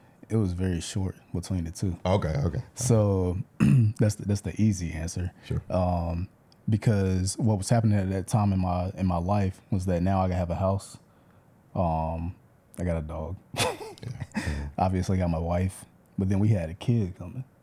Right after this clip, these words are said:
Speaker 2: Yeah.
Speaker 1: And one thing for me is that I've you know, I, I see how other people were parenting their kids. I'm like, "You know, I'd never do that,"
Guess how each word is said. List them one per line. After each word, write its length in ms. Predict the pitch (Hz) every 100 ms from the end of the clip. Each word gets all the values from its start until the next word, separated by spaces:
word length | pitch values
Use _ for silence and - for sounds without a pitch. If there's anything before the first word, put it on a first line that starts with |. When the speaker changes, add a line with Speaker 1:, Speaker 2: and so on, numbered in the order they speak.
| -
Speaker 2:
Yeah. 200 | 80 76 - - _ - _ _ _
Speaker 1:
And 680 | 113 107 98 95 90 87 90 -
one 380 | - 95 110 120
thing 260 | 113 113 107
for 160 | -
me 600 | 95 95 110 104 95 92 - _
is 200 | 92 92
that 320 | 101 95 87 - -
I've 400 | 95 107 98 95 - - - - - -
you 60 | 190
know, 100 | 180
I, 280 | 170 185 190
I 60 | 165
see 200 | - 117
how 160 | 113 107
other 200 | 110 110
people 360 | - 117 113
were 160 | 107 104
parenting 380 | - 101 101 101
their 140 | 101
kids. 300 | 98 101 101
I'm 160 | 101 110
like, 140 | 87 80
"You 60 |
know, 60 | 80
I'd 240 | 90 82
never 200 | - -
do 140 | - 78
that," 140 | -